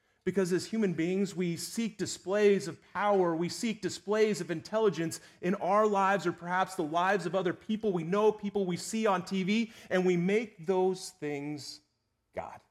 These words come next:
We may boast about our championship sports teams, our alma mater, a company we work for,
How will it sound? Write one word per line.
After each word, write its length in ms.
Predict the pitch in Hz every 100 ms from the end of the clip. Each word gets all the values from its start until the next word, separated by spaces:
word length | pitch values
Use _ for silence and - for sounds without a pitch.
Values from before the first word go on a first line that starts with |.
| _ _ _ _ _ _ _ _ _ _ _ _ _ _ _ _ _ _ _ _ _ _ _ _ _ _ _ _
We 100 | 165
may 120 | 170
boast 400 | 131 135 160 160
about 240 | 165 147 147
our 80 |
championship 760 | 135 - 151 147 160 151 156 147
sports 400 | - 147 151 -
teams, 520 | - 151 175 175 - _ _ _ _ _ _ _ _ _ 139
our 120 | 135
alma 240 | 139 143
mater, 540 | 135 135 147 160 170 165
a 40 | -
company 460 | - 160 170 156
we 100 | 147
work 440 | 131 123 147 - -
for, 320 | 170 196